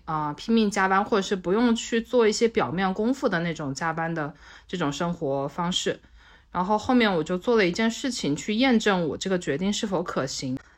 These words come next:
啊，我报名了一个线上的非虚拟写作训练营，呃，大概是七天的时间吧，因为当时正好是过年，过年的那个假期只有七天，就是时间比较短，也就是如果说学写作的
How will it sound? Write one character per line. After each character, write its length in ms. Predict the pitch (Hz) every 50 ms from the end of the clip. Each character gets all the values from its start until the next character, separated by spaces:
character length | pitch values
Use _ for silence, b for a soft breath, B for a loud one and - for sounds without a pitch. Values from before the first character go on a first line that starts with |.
| b b
啊， 200 | - 180 180 170
我 100 | 170 175
报 180 | 180 180 247 240
名 200 | 233 202 170 175
了 120 | 185 185
一 120 | 180 165 165
个 200 | - 208 196 196
线 240 | 190 - 254 233 220
上 220 | - 226 208 196
的 100 | 170 160
非 300 | 170 - - 214 208 226
虚 200 | 220 - - 247
拟 180 | 233 202 175 180
写 240 | - - - 160
作 180 | 147 - 196 196
训 180 | 190 - 233 220
练 200 | 208 190 175 165
营， 400 | 151 143 147 151 151 156 156 - _ _ _
呃， 340 | - 165 165 165 165 165 170 170
大 100 | 254 247
概 100 | 240 240
是 120 | 233 240
七 200 | 226 - - 254
天 120 | 240 269 277
的 100 | 262 254
时 160 | 254 - 151
间 180 | 165 156 156
吧， 140 | 160 147 147
因 100 | 185 202
为 80 | 208 208
当 160 | 208 220 226
时 120 | 226 214
正 120 | 196 247 247
好 140 | 233 170 143
是 160 | - - 196
过 180 | 190 - 226
年， 460 | 202 175 156 143 135 135 143 147 151 - _ B B B B B B B B
过 160 | - 254 233
年 160 | 208 165 147
的 80 | 165 180
那 120 | 208 214
个 120 | 208 190 180
假 200 | - 220 202 190
期 220 | 185 - - 202
只 100 | 190 -
有 120 | 196 170
七 260 | 143 - - - 175 170
天， 260 | - 185 170 170 175 B B B B B B B _ _ _ _ _ -
就 120 | - 233
是 120 | 226 226
时 220 | 208 - - 202 202
间 160 | 240 294 294
比 60 | 247
较 180 | 180 175 185 185
短， 320 | 185 - 190 147 131 117 - _ -
也 120 | 165 151
就 100 | 165 214
是 380 | 233 226 - 247 240 214 185 170
如 160 | 180 220 247
果 100 | 220 170
说 220 | 175 - 233 233
学 340 | 226 - - - - 175 175
写 300 | 190 - - - 151 143
作 240 | 143 - 226 208 190
的 420 | 185 180 156 151 147 139 131 -